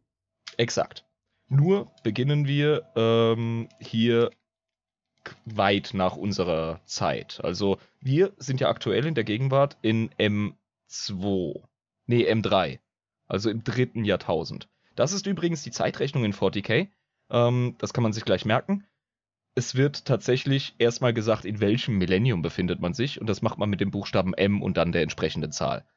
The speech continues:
Sprich, einundzwanzigstes Jahrhundert für uns. Wir sind über zweitausend hinaus. Wir sind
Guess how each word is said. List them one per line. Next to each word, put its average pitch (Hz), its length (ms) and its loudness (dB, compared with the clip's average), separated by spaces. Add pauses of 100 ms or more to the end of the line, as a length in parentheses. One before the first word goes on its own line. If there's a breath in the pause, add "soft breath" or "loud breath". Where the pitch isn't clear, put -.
Sprich, - 420 -2 (240)
einundzwanzigstes 92 840 0
Jahrhundert 95 380 2
für 101 140 0
uns. 143 300 0
Wir 101 120 0
sind 90 140 -2
über 104 260 0
zweitausend 107 760 0
hinaus. 90 720 2 (400)
Wir 98 120 0
sind 110 320 0